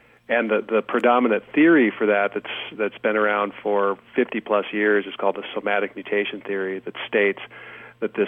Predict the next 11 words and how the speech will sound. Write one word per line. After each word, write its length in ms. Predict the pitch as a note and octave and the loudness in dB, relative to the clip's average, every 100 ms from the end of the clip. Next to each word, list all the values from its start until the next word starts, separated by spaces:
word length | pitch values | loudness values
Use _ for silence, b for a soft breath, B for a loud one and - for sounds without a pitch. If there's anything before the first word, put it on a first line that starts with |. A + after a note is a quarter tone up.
| - | 0
state 300 | - A2 G#2+ | 2 4 4
of 80 | G#2 | 2
uncontrolled 640 | G#2+ G#2 G2 A2 G2+ F#2+ | -2 -4 -4 2 2 0
growth 420 | - G#2 G#2+ G#2 | 0 2 2 2
is 80 | G2 - | -2 -4
caused 380 | - G2+ G2+ - | 0 0 0 0
by 320 | G2 G2 G2 - _ _ - | 0 2 0 -6 _ _ -14
the 100 | - | -4
sort 160 | A#2+ G#2 | 0 0
of 80 | F#2 - - | -2 -10 -2
series 360 | A#2+ A#2+ A2+ | 2 4 2